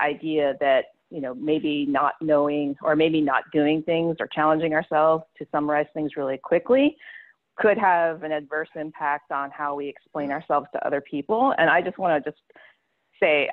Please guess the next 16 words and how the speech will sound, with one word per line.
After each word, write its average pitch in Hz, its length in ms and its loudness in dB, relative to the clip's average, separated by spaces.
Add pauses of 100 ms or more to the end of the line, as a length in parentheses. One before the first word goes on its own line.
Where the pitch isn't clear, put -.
I, 147 140 2 (220)
I 160 120 2
think 160 280 -8
that 151 160 -6
there's 151 260 2
a 147 120 0
real, 143 540 -4 (240)
I 170 120 4
agree 156 340 -2
with 220 180 -6
that. 277 300 -2
I 170 100 0
think 165 160 -10
there's 160 160 -8
a 147 80 -8
real, 147 300 -2